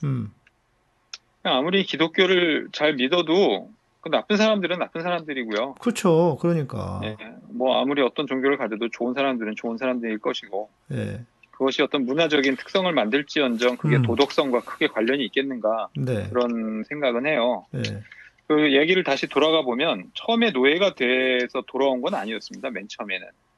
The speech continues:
Speaker 2: 아프리카 사람들이
Speaker 1: 어, 예.
Speaker 2: 계약직 노동자들이었어요.
Speaker 1: 아, 처음에는.
Speaker 2: 그러다가, 예,
Speaker 1: 예.
Speaker 2: 처음에는.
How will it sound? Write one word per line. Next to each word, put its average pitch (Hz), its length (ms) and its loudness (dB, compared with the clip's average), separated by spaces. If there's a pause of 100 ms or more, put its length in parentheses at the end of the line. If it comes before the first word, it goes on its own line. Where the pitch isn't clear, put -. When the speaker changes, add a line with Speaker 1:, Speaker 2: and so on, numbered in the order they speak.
(420)
Speaker 2:
아프리카 107 760 -8
사람들이 110 580 -4
Speaker 1:
어, 143 380 0
예. 135 340 -2 (240)
Speaker 2:
계약직 180 560 0
노동자들이었어요. 131 1120 -2 (640)
Speaker 1:
아, 98 1160 -8
처음에는. 104 680 -4
Speaker 2:
그러다가, 151 560 2 (100)
예, 120 100 -4
Speaker 1:
예. - 20 -2
Speaker 2:
처음에는. 107 560 -4